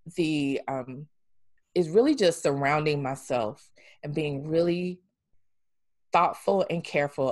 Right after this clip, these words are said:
about what I subject my mind and thus my heart, my spirit to. And so in moments where I'm,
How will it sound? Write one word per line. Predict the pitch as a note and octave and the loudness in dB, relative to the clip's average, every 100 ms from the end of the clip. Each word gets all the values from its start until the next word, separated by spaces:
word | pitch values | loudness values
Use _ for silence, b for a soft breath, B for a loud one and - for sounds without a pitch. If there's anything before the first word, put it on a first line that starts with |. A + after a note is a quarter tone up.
| - | -2
about | D3 C3+ - | 0 0 0
what | C#3+ C#3+ | 0 2
I | C3 | 0
subject | C#3 - C3+ C3+ A#2+ F2 | -2 -2 -2 0 -2 -2
my | C#3 B2+ | -6 -6
mind | C3+ B2+ A#2+ C3 F3+ - | -4 -4 -2 -4 -6 -6
and | C#3+ C3+ | -6 0
thus | B2 B2 - B B _ | 0 0 -6 B B _
my | C3 | -4
heart, | B2+ C#3 C3+ - - | -2 2 2 0 -6
my | B2+ | -10
spirit | - - A#2+ A#2+ B2+ - _ _ _ - | -10 -6 -2 0 -2 -6 _ _ _ -4
to. | F3 E3 G#3+ - b b b b _ _ | -2 -2 -4 -8 b b b b _ _
And | D#3 D#3+ | -4 -2
so | - D3+ D3 | 2 2 2
in | D#3 D3 | 0 -2
moments | C#3+ C#3+ E3+ E3+ - - - - - | -2 0 0 -2 -6 -14 -20 -20 -12
where | D3+ D#3 D3 C#3 C#3 C3+ B2+ - _ _ _ _ _ _ _ _ | -4 0 2 2 2 0 -2 -6 _ _ _ _ _ _ _ _
I'm, | C#3 C#3+ D3 | -2 0 -4